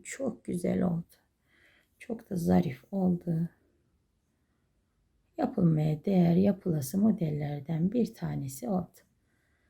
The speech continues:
Böyle çıtırıklı seven insanlar farklı oluyor arkadaşlar. Böyle, e, minnak oyaları seven arkadaşlar oluyor.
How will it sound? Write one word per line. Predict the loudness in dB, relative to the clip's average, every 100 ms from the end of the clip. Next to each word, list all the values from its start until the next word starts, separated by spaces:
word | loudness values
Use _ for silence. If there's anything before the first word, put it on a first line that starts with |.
| _ _ _ 2
Böyle | 2 2
çıtırıklı | -4 -12 -16 -14
seven | -6 0 4 4
insanlar | 4 2 0 2 2 0
farklı | -6 -4 -4 -2 -4
oluyor | -2 -2
arkadaşlar. | -2 -2 -4 -4 -6 -2
Böyle, | -2 -2 -6 -12 -20 _ _ -2
e, | 4
minnak | 6 8 6 4 0
oyaları | 0 0 -2
seven | -4 -4 0 0
arkadaşlar | 0 -4 -6 -6 -6 -4 -2
oluyor. | -2 0 2 2